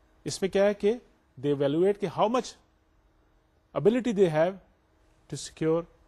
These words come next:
and manage and control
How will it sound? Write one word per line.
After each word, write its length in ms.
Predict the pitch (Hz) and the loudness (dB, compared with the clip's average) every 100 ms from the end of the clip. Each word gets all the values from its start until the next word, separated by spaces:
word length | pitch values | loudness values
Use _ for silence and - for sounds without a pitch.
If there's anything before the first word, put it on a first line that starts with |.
| _ - | _ -10
and 100 | 135 131 | -6 -4
manage 320 | 123 139 160 - _ _ _ _ _ _ _ _ _ - | -2 -2 -6 -10 _ _ _ _ _ _ _ _ _ -12
and 100 | 135 127 147 | -10 -6 -6
control 460 | 139 - 170 180 | -6 -2 0 2